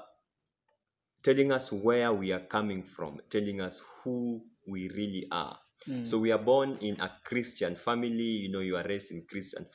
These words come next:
Speaker 1: All you know about Christianity is that on Sunday you have to go to church.
Speaker 2: Mm.
Speaker 1: The failure to tell us that, you know, the older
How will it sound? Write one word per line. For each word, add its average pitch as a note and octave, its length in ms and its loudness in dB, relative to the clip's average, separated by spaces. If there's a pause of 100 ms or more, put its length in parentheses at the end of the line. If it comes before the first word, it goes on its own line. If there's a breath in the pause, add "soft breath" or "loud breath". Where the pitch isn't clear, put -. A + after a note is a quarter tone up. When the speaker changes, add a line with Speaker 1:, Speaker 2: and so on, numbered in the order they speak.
Speaker 1:
All D3 140 8
you C#3+ 180 2
know B2 200 2
about G#2 400 2
Christianity G2 720 -2
is E2+ 100 -10
that E2 240 -4
on E2+ 140 -8
Sunday G#2 340 -4
you F2 100 -8
have E2+ 240 -6
to E2 60 -14
go E2+ 160 -6
to - 160 -12
church. D#2 300 -8 (140)
Speaker 2:
Mm. A#2 420 -6
Speaker 1:
The A2 120 4
failure D3 440 0
to - 180 -10
tell A#2 300 2
us F2+ 320 -2
that, F2+ 320 -2
you G2+ 80 -6
know, G2+ 260 -2
the G2+ 460 2 (180)
older C3+ 640 4